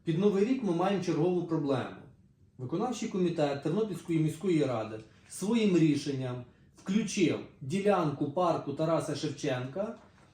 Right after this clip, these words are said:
в перелік інвестиційних об'єктів. А саме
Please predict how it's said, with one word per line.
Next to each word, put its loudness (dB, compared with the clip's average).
в -20
перелік 4
інвестиційних 0
об'єктів. -4
А 2
саме -2